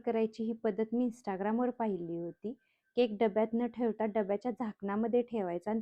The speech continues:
त्यावरती डबा झाकायचा. ह्यामुळे डब्याला क्रीम लागत नाही आणि केक व्यवस्थित राहतो. Meesho-वरून एकशे एकोणसाठ रुपयामध्ये दोन आर्टिफिशियल प्लांट्स मागवले होते, ज्याची क्वालिटी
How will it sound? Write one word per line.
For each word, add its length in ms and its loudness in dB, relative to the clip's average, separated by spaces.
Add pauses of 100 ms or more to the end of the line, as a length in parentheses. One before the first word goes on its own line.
त्यावरती 580 2
डबा 260 4
झाकायचा. 640 -4 (320)
ह्यामुळे 460 2 (180)
डब्याला 360 4 (100)
क्रीम 220 4
लागत 400 0
नाही 280 -4
आणि 140 0 (100)
केक 200 2
व्यवस्थित 520 0
राहतो. 320 0
Meesho-वरून 640 2
एकशे 260 -6
एकोणसाठ 500 -4
रुपयामध्ये 600 -4
दोन 300 0
आर्टिफिशियल 680 -4
प्लांट्स 320 -6
मागवले 380 -4
होते, 220 -6
ज्याची 320 -6
क्वालिटी 440 -4